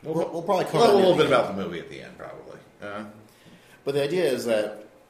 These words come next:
Speaker 2: the whole idea was they rec-, they created this, this whole superhero mythos from scratch. And the way they actually insert this is, A, they give you flashbacks here and there back to when it was the Minutemen.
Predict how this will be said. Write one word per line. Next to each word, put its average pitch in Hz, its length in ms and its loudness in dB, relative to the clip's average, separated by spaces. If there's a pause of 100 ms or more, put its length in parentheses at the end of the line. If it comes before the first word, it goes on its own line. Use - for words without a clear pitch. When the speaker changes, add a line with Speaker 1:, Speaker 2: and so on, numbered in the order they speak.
(180)
Speaker 2:
the 143 100 -4
whole 180 180 2
idea 139 180 0
was 110 340 -2
they 123 140 -2
rec-, 123 320 -6
they 131 100 -4
created 185 380 -4
this, - 160 -8
this 123 280 -12
whole 170 200 0
superhero 120 540 -4
mythos 101 600 -6 (240)
from 120 240 -6
scratch. - 600 -8 (520)
And 127 140 2
the 123 80 0
way 175 200 2
they 131 160 4
actually 123 340 -2
insert 120 380 -4
this - 320 -8
is, 95 340 -10
A, 117 220 -2
they 104 180 -4
give 101 180 -8
you 92 100 -8
flashbacks 110 640 -6
here 107 120 -6
and 98 100 -6
there 90 180 -4
back 95 440 -8 (680)
to 113 240 -4
when 98 160 -2
it 98 80 -8
was 90 320 -6
the 98 80 -8
Minutemen. 82 580 -10